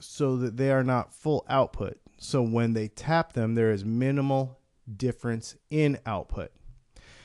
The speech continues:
Okay. It's kind of, sort of exactly right. Basically, they,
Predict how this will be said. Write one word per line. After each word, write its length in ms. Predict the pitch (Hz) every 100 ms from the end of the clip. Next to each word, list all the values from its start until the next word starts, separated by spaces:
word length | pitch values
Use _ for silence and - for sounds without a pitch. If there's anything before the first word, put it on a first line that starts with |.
| - -
Okay. 300 | 131 139 101 - _ - _ _ _ _ _ _ _ _ -
It's 200 | 147 - _
kind 640 | - - - 208 226 226
of, 340 | 214 196 131 - _ _ _ _ -
sort 380 | - 196 196
of 360 | 190 143 120 -
exactly 480 | 143 127 151 143 131
right. 300 | 127 110 - 113
Basically, 460 | 147 - 185 180
they, 280 | 156 135 123